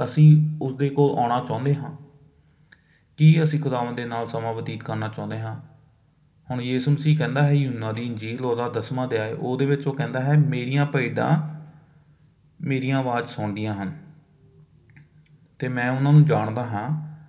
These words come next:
ਤੇ ਉਹ ਮੈਨੂੰ ਜਾਣਦੇ ਹਨ।" ਜੋ ਯਿਸੂ ਮਸੀਹ ਦਾ ਬਚਾਇਆ ਹੋਇਆ ਹੈ, ਉਹ ਯਿਸੂ ਮਸੀਹ ਦੀ ਆਵਾਜ਼ ਨੂੰ ਸੁਣਦਾ ਹੈ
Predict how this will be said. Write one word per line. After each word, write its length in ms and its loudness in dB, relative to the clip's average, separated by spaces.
ਤੇ 100 -4
ਉਹ 100 4
ਮੈਨੂੰ 380 2
ਜਾਣਦੇ 360 -4
ਹਨ।" 300 -12
ਜੋ 280 4
ਯਿਸੂ 280 6
ਮਸੀਹ 220 2
ਦਾ 80 2
ਬਚਾਇਆ 460 0
ਹੋਇਆ 360 -6
ਹੈ, 240 -4
ਉਹ 280 -6
ਯਿਸੂ 300 -8
ਮਸੀਹ 220 -8
ਦੀ 120 -8
ਆਵਾਜ਼ 320 -4
ਨੂੰ 140 -8
ਸੁਣਦਾ 380 -8
ਹੈ 360 -12